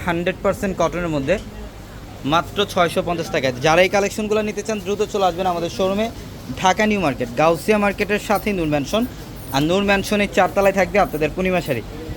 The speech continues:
এবং একই মার্কেটের নিচতলায় তিনটি শোরুম থাকবে, আলপনা পূর্ণিমা সিমে, এবং দোতলায় তিনটি শোরুম থাকবে,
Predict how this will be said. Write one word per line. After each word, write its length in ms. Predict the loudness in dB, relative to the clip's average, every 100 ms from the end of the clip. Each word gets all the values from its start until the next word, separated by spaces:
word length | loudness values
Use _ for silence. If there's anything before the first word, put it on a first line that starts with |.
| -10 0
এবং 240 | 2 2 0 0
একই 340 | 2 2 2
মার্কেটের 480 | 4 2 2 0 2
নিচতলায় 500 | 0 0 2 4 2
তিনটি 220 | 0 -4
শোরুম 240 | 0 0 0
থাকবে, 260 | -2 2
আলপনা 340 | 2 2 -2 -2
পূর্ণিমা 340 | -2 -2 -2 -2
সিমে, 180 | 0 2
এবং 220 | 2 0
দোতলায় 340 | 0 2 0
তিনটি 200 | 0 -4
শোরুম 260 | -2 -2 0
থাকবে, 320 | -4 -2